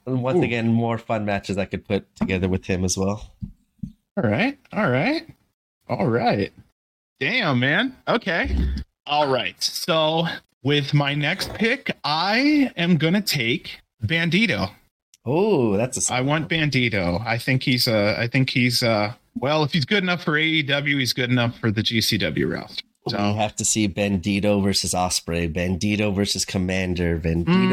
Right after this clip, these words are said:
Speaker 2: Mm-hmm.
Speaker 1: versus Ninja Mac.
Speaker 2: Mm-hmm.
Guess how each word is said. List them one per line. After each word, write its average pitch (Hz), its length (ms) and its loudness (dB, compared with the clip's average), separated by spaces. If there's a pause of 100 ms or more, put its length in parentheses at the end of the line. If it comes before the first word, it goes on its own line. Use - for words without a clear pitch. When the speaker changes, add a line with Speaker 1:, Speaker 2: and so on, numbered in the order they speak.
Speaker 2:
Mm-hmm. - 120 4
Speaker 1:
versus 104 280 0
Ninja 120 400 0
Mac. 95 480 -4 (220)
Speaker 2:
Mm-hmm. 190 540 4